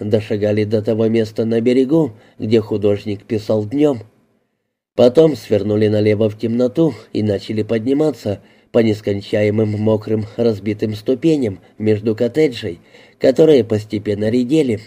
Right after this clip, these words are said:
а потом исчезли. Поскользнувшись, Рики едва не упал, но успел схватиться за мокрую грязную траву. "Что,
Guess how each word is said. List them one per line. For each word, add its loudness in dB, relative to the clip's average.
а -2
потом -4
исчезли. -6
Поскользнувшись, 0
Рики 0
едва 0
не 2
упал, 0
но 4
успел 0
схватиться 0
за 0
мокрую 0
грязную -2
траву. -2
"Что, 4